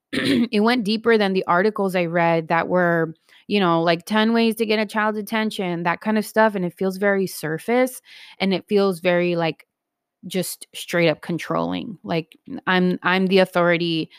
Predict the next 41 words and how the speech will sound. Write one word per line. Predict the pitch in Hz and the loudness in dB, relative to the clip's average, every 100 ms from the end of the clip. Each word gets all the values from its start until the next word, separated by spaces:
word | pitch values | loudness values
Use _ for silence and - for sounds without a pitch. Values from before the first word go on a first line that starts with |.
| _ _ - | _ _ -2
This | 190 190 | 0 0
is | 196 196 | -2 -4
the | |
child. | 180 185 170 170 165 160 160 - _ _ _ _ - | -4 0 2 2 4 4 0 -6 _ _ _ _ -8
We | 190 185 220 214 | 0 4 6 6
need | 208 190 | 4 2
to | 185 | 2
get | 190 185 - | 0 0 -2
to | 208 | -2
the | 185 180 | 0 2
work. | 190 190 170 - - - - _ _ _ _ | 4 2 0 -8 -18 -18 -20 _ _ _ _
So | - 202 190 180 | -6 -2 2 2
how | 170 185 185 | 0 0 0
do | 190 | 0
I," | 185 180 180 170 - | 0 0 -2 -6 -6
I | 202 | -4
don't | 202 185 | -2 0
know, | 165 | 0
it's | 165 | -2
just | 175 170 - _ - | -6 -8 -12 _ -8
kind | 190 180 | -4 -2
of | 160 | -2
like | 160 147 - | -4 -6 -8
trickery. | 151 - 71 120 - _ _ _ _ _ _ _ _ _ - - - - - | -8 -8 -10 -12 -16 _ _ _ _ _ _ _ _ _ -20 -20 -20 -10 0
And | 196 | 2
I | 196 | 4
learned | 202 214 | 6 6
that | 226 220 | 4 2
the | |
quality | 220 190 165 190 214 170 | 0 2 4 2 2 4
of | 190 180 - | 4 2 -2
connection | 190 156 - 185 | -2 -2 -2 -4
with | 165 | -2
the | 165 | -4
child | - 214 233 240 226 - | -2 0 2 2 -2 -4
really | 202 226 233 220 196 - _ _ _ _ 190 170 | 2 2 2 0 -4 -12 _ _ _ _ -18 -4
determines | 196 180 - - 208 190 180 - | -4 -4 -6 -2 -2 -2 -4 -2
their | 180 | 0
level | 170 165 160 165 156 - | 0 0 0 0 -2 -2
of | 165 156 | -4 -6
cooperation. | - 165 156 151 151 156 - - 95 196 | -4 -2 -2 -4 -6 -6 -6 -12 -12 -14